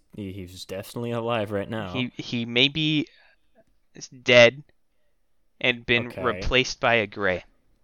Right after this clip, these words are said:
Speaker 2: Is what you're telling
Speaker 1: That
Speaker 2: me.
Speaker 1: is, that is a good theory. Um, I wouldn't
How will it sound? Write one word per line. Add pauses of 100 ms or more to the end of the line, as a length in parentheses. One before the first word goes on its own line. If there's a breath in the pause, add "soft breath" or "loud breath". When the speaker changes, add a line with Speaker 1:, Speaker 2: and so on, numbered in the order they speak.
(960)
Speaker 2:
Is
what
you're
telling
Speaker 1:
That
Speaker 2:
me.
Speaker 1:
is, (840)
that
is
a
good
theory. (600)
Um,
I
wouldn't